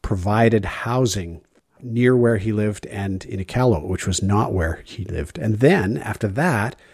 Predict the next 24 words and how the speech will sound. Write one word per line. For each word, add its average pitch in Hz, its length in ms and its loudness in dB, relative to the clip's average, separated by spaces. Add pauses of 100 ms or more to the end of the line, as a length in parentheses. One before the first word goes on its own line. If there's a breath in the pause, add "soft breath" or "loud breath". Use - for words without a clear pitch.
(180 soft breath)
uh, 113 60 -8
Moby, 117 260 6
I 110 40 4
think 117 240 -2
you 147 80 0
sent 117 320 0
us - 160 -4
the - 80 -4
clipping 113 480 0
on 98 420 -2
how 101 760 -2 (120)
our 98 200 -8
current 120 520 2
Minister 110 480 2
of 92 100 -4
Northern 107 300 2
Affairs, 110 460 -2
Mark 101 280 -2
Miller, 113 300 0
was 95 140 -2
shocked, - 680 -6 (260 soft breath)
shocked, - 560 -4
I 101 100 -8
say, 92 400 -6